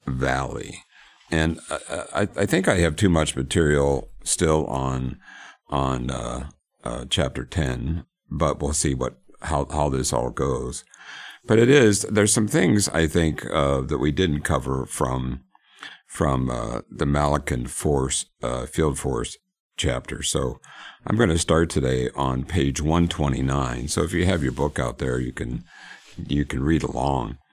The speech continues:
And, uh, this is the, I'm gonna start at the very bottom of page one twenty-nine. And in some ways, this, to me, this is really, really interesting. Uh, one of the things we have to remember from,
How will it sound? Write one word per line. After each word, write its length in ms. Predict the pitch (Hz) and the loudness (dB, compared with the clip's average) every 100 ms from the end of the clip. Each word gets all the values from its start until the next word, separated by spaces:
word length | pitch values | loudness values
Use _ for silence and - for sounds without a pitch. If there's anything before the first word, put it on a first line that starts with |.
| _ - - - - - | _ -20 -18 -16 -16 -2
And, 320 | 90 87 85 | 2 4 4
uh, 120 | 92 | 4
this 200 | 110 117 | 4 6
is 100 | 104 | 4
the, 580 | 78 71 69 - 82 - | 4 4 4 0 -6 -4
I'm 140 | 78 90 | -2 2
gonna 200 | 101 82 | 2 2
start 300 | - 90 78 | 4 4 4
at 80 | |
the 80 | 73 | 0
very 300 | 71 92 90 | 4 6 6
bottom 340 | 76 78 73 71 | 6 4 4 0
of 140 | 67 | 0
page 280 | 82 67 69 | 0 0 -2
one 320 | 73 71 76 | 0 2 0
twenty-nine. 880 | - 76 65 65 65 71 64 62 - _ _ _ _ _ _ _ _ _ - 92 | -2 -2 0 0 0 0 0 -4 -10 _ _ _ _ _ _ _ _ _ -2 4
And 300 | 90 87 87 | 4 4 2
in 120 | 82 | 2
some 240 | 131 123 | 4 6
ways, 360 | 85 73 69 - - - - - | 6 4 2 -4 -14 -20 -6 0
this, 220 | 95 87 95 - | 0 0 -4 -2
to 80 | 104 | 4
me, 160 | 107 104 | 6 8
this 240 | 87 82 | 6 4
is 160 | 80 69 | 2 4
really, 380 | 80 69 65 - | 2 2 0 0
really 280 | 80 69 64 | 0 0 0
interesting. 760 | 71 - 64 64 - 60 60 - - - - - - | -2 -2 -2 -2 -4 -6 -6 -12 -20 -18 -18 -10 0
Uh, 340 | 71 71 71 71 - 104 - | 2 4 2 -2 -8 -20 -8
one 220 | - 117 139 | 2 6 6
of 80 | |
the 100 | 90 | 6
things 300 | 78 87 73 | 4 2 2
we 120 | 85 78 | 4 4
have 160 | 76 | 2
to 80 | 78 | 2
remember 500 | 69 71 76 69 67 | 2 4 2 2 -2
from, 500 | - 69 69 69 | 0 0 2 0